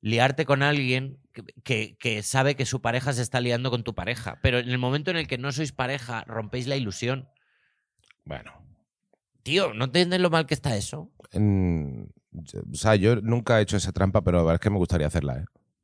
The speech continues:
Speaker 1: ¿Te gustaría ir a un local de intercambio de parejas
Speaker 2: Con una
Speaker 1: con,
Speaker 2: colega.
Speaker 1: con una colega?
Speaker 2: Pero también, claro, también tiene que ser una colega que en un momento dado te apetezca como jugar un poco, ¿no? Porque si solamente es una colega, colega, o sea, la gracia a lo mejor es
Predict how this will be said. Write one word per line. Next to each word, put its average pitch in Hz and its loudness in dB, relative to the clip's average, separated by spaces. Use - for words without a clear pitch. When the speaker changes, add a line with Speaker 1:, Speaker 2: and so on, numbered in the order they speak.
Speaker 1:
¿Te 110 -6
gustaría 110 -2
ir 135 0
a - -2
un 139 -4
local 131 -4
de 127 -4
intercambio 117 -6
de 110 -4
parejas 113 -2
Speaker 2:
Con 117 8
una 107 6
Speaker 1:
con, 107 6
Speaker 2:
colega. 95 6
Speaker 1:
con 98 2
una 101 6
colega? 82 -4
Speaker 2:
Pero 107 4
también, 120 4
claro, 123 4
también 101 0
tiene 131 -8
que 127 -8
ser 131 -6
una 131 8
colega 123 12
que 135 6
en 107 4
un 113 6
momento 117 6
dado 123 8
te 127 4
apetezca 101 2
como 113 0
jugar 98 2
un 101 4
poco, 80 4
¿no? 104 2
Porque 95 2
si - -2
solamente 92 2
es 98 4
una 98 4
colega, 95 4
colega, 98 4
o - -20
sea, 104 8
la 82 4
gracia 92 2
a - 4
lo 107 4
mejor 104 2
es 117 6